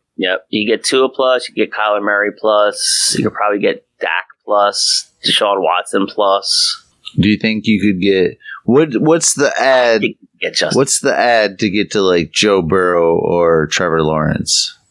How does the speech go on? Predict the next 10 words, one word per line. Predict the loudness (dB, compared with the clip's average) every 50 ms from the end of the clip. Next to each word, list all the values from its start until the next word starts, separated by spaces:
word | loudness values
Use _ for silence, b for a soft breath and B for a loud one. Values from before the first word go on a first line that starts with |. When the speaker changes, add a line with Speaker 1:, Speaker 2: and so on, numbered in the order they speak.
| _ -2
Speaker 1:
Mm. | 0 2 2 2 2 0 -2 -2 -2 -2 -2 -4 -4 -4 -4 -4 -4 -4 -4 -4 -4 -2 -2 -4 -4 -4 -4 -6 -6 -6 -6 -6 -6 -4 -2
Speaker 2:
Is | 0 0 2
it | 0 0
huge? | -2 0 2 2 2 2 2 2 0 0 0 -2 -2 0 -2 -4 -6 _ _ _ _ -20 -20 -20 _ _ _ -14 -8 -2
Speaker 1:
Mm. | 0 0 2 2 2 0 0 0 0 0 0 0 0 0 0 -2 -2 -2 -2 -2
Speaker 2:
That's | -4 -4 -4 -4 -2
what | -2 0 0
I |
wanna | 0 0 0 0 0 0 2
do. | 2 2 2 0